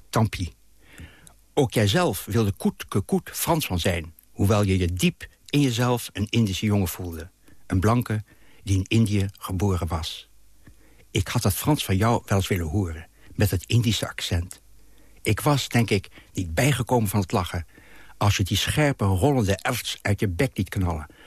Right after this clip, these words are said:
of over allerlei exotische intonaties en klemtonen struikelde. Vandaar dat de Parijzenaars je voor een Roemeen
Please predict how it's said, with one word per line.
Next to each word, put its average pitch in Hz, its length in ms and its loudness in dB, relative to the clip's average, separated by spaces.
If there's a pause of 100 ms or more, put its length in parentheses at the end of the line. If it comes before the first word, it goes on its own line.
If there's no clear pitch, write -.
(280)
of 117 200 2
over 117 180 2
allerlei 123 540 2
exotische 123 640 0
intonaties 117 920 0 (320)
en 104 160 0
klemtonen 117 720 0
struikelde. 92 600 -4 (640)
Vandaar 107 540 0 (300)
dat - 180 0
de 107 80 0
Parijzenaars 98 760 0 (280)
je 104 120 2
voor 98 160 2
een 110 100 4
Roemeen 110 500 2